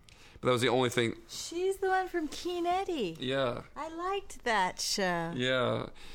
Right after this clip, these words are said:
Speaker 1: Well, I, I remember, I wasn't familiar with the show at the time. It was the only thing they had of Sienna on tape.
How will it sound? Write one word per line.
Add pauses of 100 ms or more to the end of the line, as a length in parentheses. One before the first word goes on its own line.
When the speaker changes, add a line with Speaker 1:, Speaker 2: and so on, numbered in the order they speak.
(160)
Speaker 1:
Well,
I, (280)
I
remember,
I (100)
wasn't
familiar
with
the
show
at
the
time. (280)
It
was
the
only
thing
they
had
of
Sienna
on
tape.